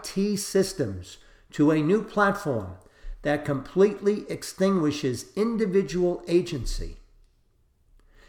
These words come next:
Individual agency is the basic operating rule for data entry into I T systems that allows a single person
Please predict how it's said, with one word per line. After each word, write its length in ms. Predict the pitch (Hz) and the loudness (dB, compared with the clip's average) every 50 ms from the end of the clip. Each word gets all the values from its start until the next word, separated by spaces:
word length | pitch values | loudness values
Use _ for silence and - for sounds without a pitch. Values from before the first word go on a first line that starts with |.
| _ _ - | _ _ 0
Individual 680 | 175 214 247 247 262 214 240 214 170 202 214 190 - - | 2 2 2 2 0 0 0 0 2 4 4 4 4 4
agency 680 | 202 185 190 - 165 160 135 120 - - 131 120 120 - - | 4 2 2 2 0 -4 -4 -4 -4 -2 -2 -2 -4 -4 -6
is 160 | 147 120 - | -8 -6 -4
the 100 | - 131 | -6 -6
basic 640 | 107 - 156 170 196 196 196 - 214 202 202 - - - _ _ - | -4 0 2 2 2 2 0 -2 -2 -2 -4 -6 -18 -20 _ _ -2
operating 640 | 170 175 180 180 180 170 165 170 165 165 165 160 151 139 | 0 0 2 2 4 4 4 4 4 2 -2 -2 0 0
rule 460 | 143 143 131 127 127 131 127 - - _ _ | 2 2 2 2 0 -2 -6 -8 -16 _ _
for 120 | - 120 101 95 - _ - | -10 -10 -10 -10 -12 _ -2
data 460 | 160 170 196 196 196 - 196 - - | 0 0 0 0 -2 -6 -8 -8 -6
entry 520 | 185 170 165 - - - 123 110 110 110 113 - _ _ _ _ _ - | -6 -6 -4 -6 -6 -6 -6 -6 -6 -8 -12 -16 _ _ _ _ _ -8
into 260 | 147 151 - - - - - | -6 -6 -6 -6 -8 -6 -2
I 200 | 175 190 208 208 | 0 0 0 0
T 280 | 202 - - 190 190 175 | -2 -2 -2 0 0 -2
systems 800 | - - - 135 - - - 107 95 90 - - - - - _ _ _ _ _ _ _ _ _ _ | -2 -2 -4 -4 -4 -6 -10 -14 -16 -16 -16 -18 -18 -20 -20 _ _ _ _ _ _ _ _ _ _
that 140 | - 139 143 | -4 -2 0
allows 560 | 143 139 143 156 170 185 190 190 196 - - | 2 2 4 4 4 4 4 4 2 2 -2
a 160 | 143 123 123 | -4 -6 -8
single 460 | 117 - - - 196 208 226 214 226 226 | -8 -6 -4 -2 -2 0 2 2 2 2
person 460 | 226 185 196 180 - - - 104 | 4 4 2 2 2 0 -4 -6